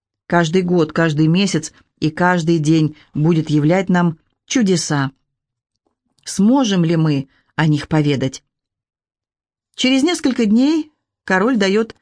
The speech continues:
распоряжение. "Выдать обоим..." по шесть тысяч ливров в счёт будущих сочинений, которые они станут писать по его приказу,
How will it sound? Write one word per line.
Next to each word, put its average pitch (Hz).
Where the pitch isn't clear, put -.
распоряжение. 156
"Выдать 180
обоим..." 170
по 170
шесть 185
тысяч 170
ливров 202
в -
счёт 185
будущих 170
сочинений, 170
которые 254
они 202
станут 196
писать 175
по 170
его 160
приказу, 147